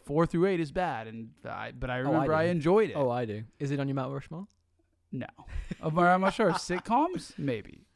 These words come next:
Speaker 2: I think, right, so I think your Mount Rushmore should have different types of shows on it. I don't think they should all be the similar type of gritty dramas all the way through.
Speaker 1: Well, I think that the
Speaker 2: One should be an
Speaker 1: reality is it's
Speaker 2: action.
Speaker 1: unfair to be like, like, tha-, that's like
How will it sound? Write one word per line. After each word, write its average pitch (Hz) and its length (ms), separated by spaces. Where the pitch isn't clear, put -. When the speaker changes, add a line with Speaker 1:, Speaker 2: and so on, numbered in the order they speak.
Speaker 2:
I 254 120
think, 180 340
right, 131 380
so 170 120
I 185 140
think 202 300
your 160 80
Mount 151 240
Rushmore 139 300
should 113 160
have 110 100
different 113 300
types 101 240
of 104 80
shows 98 300
on 90 80
it. 95 180
I 143 140
don't 160 100
think 156 140
they 147 60
should 147 140
all 131 140
be 123 180
the 120 120
similar 120 360
type 113 280
of 107 100
gritty 113 480
dramas 104 560
all 104 180
the 101 60
way 98 140
through. - 180
Speaker 1:
Well, 185 100
I 170 120
think 196 180
that 170 160
the 151 80
Speaker 2:
One 151 160
should 147 60
be 147 60
an 139 60
Speaker 1:
reality 123 240
is 117 120
it's 110 160
Speaker 2:
action. 135 60
Speaker 1:
unfair 120 320
to 113 80
be 110 160
like, 101 380
like, 113 380
tha-, 180 240
that's 196 240
like 196 180